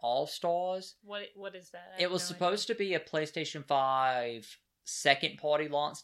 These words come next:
Speaker 1: game. It's an exclusive game to PlayStation five, but it's not made by Sony.
Speaker 2: Uh-huh.
Speaker 1: And
Speaker 2: Um.
Speaker 1: they pushed it back till February, and it was originally supposed to be a seventy dollar game, because all new games are seventy dollars now.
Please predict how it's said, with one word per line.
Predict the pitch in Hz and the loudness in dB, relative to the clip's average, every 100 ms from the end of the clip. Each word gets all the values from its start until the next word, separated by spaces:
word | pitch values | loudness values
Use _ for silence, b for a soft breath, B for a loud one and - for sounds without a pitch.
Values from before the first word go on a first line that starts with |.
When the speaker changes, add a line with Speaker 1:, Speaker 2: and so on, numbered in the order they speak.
| - | -8
Speaker 1:
game. | 147 147 156 160 _ _ _ - | -4 -4 -6 -12 _ _ _ -2
It's | 151 147 | -2 0
an | 139 | -4
exclusive | - - 131 131 - 143 | -6 -8 -8 -8 -6 -2
game | 151 143 147 139 | 2 2 0 -4
to | 143 135 135 135 _ _ _ _ _ _ _ - _ _ - | -2 -2 -4 -10 _ _ _ _ _ _ _ -20 _ _ -2
PlayStation | 139 143 143 147 | -2 0 -2 -2
five, | 135 135 131 | 2 4 4
but | 120 | 2
it's | 117 | -2
not | 117 110 | -2 -2
made | 104 107 | -8 -2
by | 117 | -2
Sony. | - 127 123 123 _ | -2 -6 -8 -12 _
Speaker 2:
Uh-huh. | 214 202 220 _ _ _ _ _ _ _ | -12 -12 -14 _ _ _ _ _ _ _
Speaker 1:
And | 139 135 135 131 127 | 2 4 4 2 -2
Speaker 2:
Um. | - _ _ _ | -8 _ _ _
Speaker 1:
they | 131 139 | 2 2
pushed | - 165 - | 2 -2 -2
it | 151 | 6
back | 143 139 | 6 6
till | - 123 | -2 -6
February, | - 143 151 151 117 104 98 98 - _ _ - | 4 6 6 2 -4 -4 -8 -12 -18 _ _ 2
and | 131 | 4
it | 131 | 4
was | 131 131 | 0 0
originally | 139 196 196 170 | 2 2 0 -6
supposed | - 151 - | -2 -2 -2
to | |
be | 123 110 | -8 -8
a | |
seventy | - - 135 131 123 | -4 2 0 0 0
dollar | 120 110 107 | 0 0 -4
game, | 104 104 101 | -6 -8 -10
because | - 110 | -10 -6
all | 110 | -6
new | 107 104 104 | -6 -10 -12
games | 104 101 107 | -12 -14 -12
are | |
seventy | 107 110 104 | -10 -10 -10
dollars | 104 101 101 110 | -8 -8 -8 -10
now. | 104 101 | -10 -12